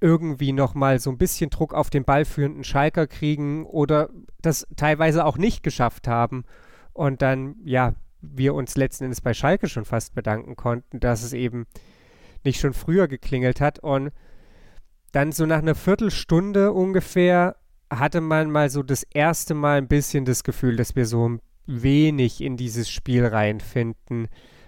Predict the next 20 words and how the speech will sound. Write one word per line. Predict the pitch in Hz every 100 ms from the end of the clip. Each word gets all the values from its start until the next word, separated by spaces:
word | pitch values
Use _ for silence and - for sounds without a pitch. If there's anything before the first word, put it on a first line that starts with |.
| -
Äh, | 151 117 110
es | - -
gab | 131 123 - - -
in | 151
der | 120
sechzehnten | 113 156 - 151 147 143 -
Minute | 135 131 135 139 139 127
schon | - 135
mal | 127 123 127
so | 117 123
eine | 117 113
Situation, | 123 127 120 - 127
da | 117 110
erobern | 113 131 131 123
wir | 120 123
den | 123
Ball | 127 127 131
am | 127
eigenen | 127 135 131 127 120
Strafraum, | - 147 156 - - 131 131